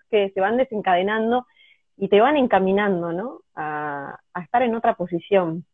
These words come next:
a sentirte más acompañada en esos procesos de duelo, ¿no? Que nos venías contando. Bueno, Nati, ¿nos tenés preparado algo?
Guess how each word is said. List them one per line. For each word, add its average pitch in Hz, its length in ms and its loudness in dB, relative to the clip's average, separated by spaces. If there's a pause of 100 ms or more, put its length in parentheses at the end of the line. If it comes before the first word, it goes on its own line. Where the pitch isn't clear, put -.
(180)
a 180 80 -16
sentirte 202 400 2
más 196 160 0
acompañada 175 720 0
en 165 100 -2
esos 175 220 -10
procesos 170 400 -4
de 160 120 2
duelo, 151 380 2
¿no? 170 200 -4
Que 175 120 -8
nos 156 120 -10
venías 160 300 -2
contando. 139 600 -2 (1000)
Bueno, 226 720 10
Nati, 277 560 4
¿nos 220 160 0
tenés 370 200 0
preparado 240 480 4
algo? 240 580 2